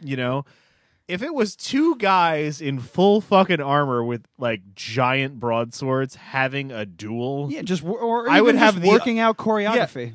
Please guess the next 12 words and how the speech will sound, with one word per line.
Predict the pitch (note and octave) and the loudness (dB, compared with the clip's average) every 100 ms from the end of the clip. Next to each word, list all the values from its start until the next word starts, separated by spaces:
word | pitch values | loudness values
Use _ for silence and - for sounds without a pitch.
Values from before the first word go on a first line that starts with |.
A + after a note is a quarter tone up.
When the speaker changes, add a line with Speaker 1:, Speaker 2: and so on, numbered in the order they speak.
| - | -8
Speaker 1:
if | F#3+ A3 | -8 -8
the, | B3 | -8
yeah, | B3 G4+ - | -2 0 0
if | E3+ - | -4 -4
they, | A#3 - _ _ F#3 | -6 -6 _ _ -4
if | F3+ | -4
it | A3+ | -2
was, | F#3+ D#3 | -4 -4
they | E3 | -4
were | E3 D#3 | -4 -6
totally | - F3 G#3 A3 G#3 | -4 0 0 0 -4
dull | D3+ C#3 C#3+ D#3 E3+ | 0 0 0 -2 -4